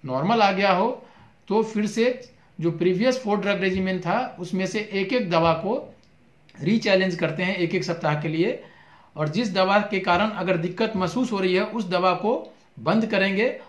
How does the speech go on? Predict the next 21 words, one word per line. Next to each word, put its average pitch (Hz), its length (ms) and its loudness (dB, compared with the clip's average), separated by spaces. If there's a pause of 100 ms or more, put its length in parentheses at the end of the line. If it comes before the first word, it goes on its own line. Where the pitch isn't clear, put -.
(100)
और 175 100 -2
बाकी 165 360 0
दवा 190 320 2 (400)
को 185 100 2
मिला 175 260 6
करके 202 400 0
फोर 175 260 -4
ड्रग 165 220 0
रेजिमेन 208 320 0
तैयार 185 300 2
करेंगे, 175 460 -2 (240)
ताकि 170 360 -2 (640)
प्राइमरी 175 320 2
रेजिमेन 185 380 0
को 226 140 -4
फिर 185 200 -4
से 214 280 -6
स्टार्ट 170 300 0
कर 214 160 0
सकें। 127 340 -10 (840)
धन्यवाद। 123 420 -4